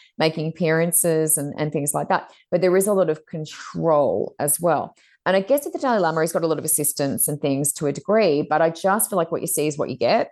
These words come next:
And I, I do feel like that. Whereas with the British royal family, I think that, um, you know, I guess they're a good example 'cause they're probably the most prominent, is that a lot of it is, um, you know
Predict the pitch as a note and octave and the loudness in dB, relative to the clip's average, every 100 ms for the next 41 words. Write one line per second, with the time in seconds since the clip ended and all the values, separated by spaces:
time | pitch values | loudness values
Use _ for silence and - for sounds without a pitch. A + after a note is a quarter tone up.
0 | _ E3+ D#3 D3+ - D3+ D#3 D3 - D3 | _ -2 0 0 -2 -2 -2 -4 -2 -2
1 | F#3+ A3+ D4 - - E3+ D#3 D3 E3 F3 | 0 0 0 -2 0 2 2 2 -4 -2
2 | F3 D#3+ D#3 D3 D3 C#3 D3 D3 C#3+ D3 | -2 0 0 0 0 -2 0 0 -2 -2
3 | - A#2+ - C#3 - D#3 C#3 C#3 C#3 - | -4 -6 -4 -4 -4 -2 -2 -2 -6 -16
4 | - _ _ F3 C#3+ A#2+ F3+ E3 D#3+ D3 | -20 _ _ 0 2 2 2 2 2 0
5 | C#3+ C3+ C#3 C#3 D3 D3+ C#3+ C#3 D3 C#3+ | -2 -2 -2 -4 -4 0 2 0 -2 -2
6 | C#3 C#3 - G3+ F#3 C3 B2+ - D3 C#3+ | -2 -4 -2 -2 0 -2 -4 -4 -2 -2
7 | - D#3 D3 D3 E3 D#3 E3 D3 C#3+ C#3 | 0 2 2 2 2 2 2 0 0 0
8 | D3+ C#3 C#3 C#3 - E3+ C#3 C#3 | 0 0 0 -2 -4 -2 0 0